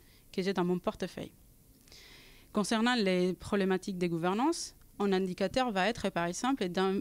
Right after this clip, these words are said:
d'indiquer les entreprises que j'ai aujourd'hui dans mes investissements qui ont été liées à des violations du Pacte mondial des Nations Unies.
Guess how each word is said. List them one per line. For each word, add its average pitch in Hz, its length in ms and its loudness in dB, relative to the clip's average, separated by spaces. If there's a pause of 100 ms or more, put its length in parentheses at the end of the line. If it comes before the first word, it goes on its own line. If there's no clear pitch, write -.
d'indiquer 180 840 0 (140)
les 185 200 0
entreprises 226 480 -2
que 196 340 0
j'ai 190 280 -2 (100)
aujourd'hui 185 400 0
dans 175 140 0
mes 226 240 0
investissements 208 600 -2 (500)
qui - 120 -4
ont 196 40 4
été 214 200 0
liées 214 200 2
à 208 60 2
des 185 100 0
violations 214 500 0
du 196 140 -2
Pacte - 320 -4
mondial 185 480 0
des 175 140 -4
Nations 175 320 0
Unies. 160 340 -4